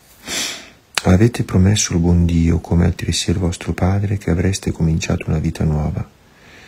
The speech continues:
Bisogna a tutti i costi mantenere la parola. Ciò vi costerà, ma forse che in appresso vi costerà meno? No, ahimè. Tutto passa così presto e noi unitamente senza accorgercene.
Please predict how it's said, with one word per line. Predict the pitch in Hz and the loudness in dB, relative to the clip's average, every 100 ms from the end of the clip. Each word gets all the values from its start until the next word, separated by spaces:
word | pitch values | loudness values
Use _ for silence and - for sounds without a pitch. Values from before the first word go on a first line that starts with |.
| - - - | -20 -20 0
Bisogna | 87 87 113 | 2 6 6
a | 107 | 4
tutti | 98 - | 0 -2
i | |
costi | - 98 - 92 | 0 -2 2 2
mantenere | 90 - 87 90 | 2 0 -2 -2
la | 87 | -4
parola. | - - - - 101 - _ _ _ _ _ - | -4 -4 -4 -6 -8 -12 _ _ _ _ _ -10
Ciò | - 127 | -2 0
vi | 120 104 | 2 0
costerà, | - 92 - - - - - _ _ _ _ _ _ _ _ - | -2 -6 -4 -4 -4 -8 -20 _ _ _ _ _ _ _ _ 2
ma | 87 | 4
forse | 85 - 101 - - - - _ _ _ _ _ _ _ _ _ _ _ - | 4 0 -2 -2 -2 -2 -2 _ _ _ _ _ _ _ _ _ _ _ -8
che | - | 2
in | 92 85 | 4 4
appresso | - - 85 - | 0 -2 0 -2
vi | 80 | -4
costerà | 82 82 - - | -4 -6 -4 -2
meno? | 80 80 98 98 - _ - | 0 2 2 0 -6 _ -2
No, | 87 80 - | 0 0 -2
ahimè. | 80 80 - - _ _ - - - - - - - _ _ | 0 0 -2 -6 _ _ -20 -20 -20 -20 -20 -20 -20 _ _
Tutto | - 104 - | 0 0 -2
passa | 90 92 85 87 | 0 0 0 -2
così | 82 82 80 | 0 0 0
presto | - 85 82 - - | 0 0 -2 -4 0
e | 82 | 2
noi | 85 92 | 4 4
unitamente | 87 82 85 87 87 95 92 98 | 4 2 0 0 2 2 0 -4
senza | 90 85 80 - | -2 -2 -2 -4
accorgercene. | - - 95 98 101 - - 101 | -8 -8 -8 -8 -8 -8 -8 -8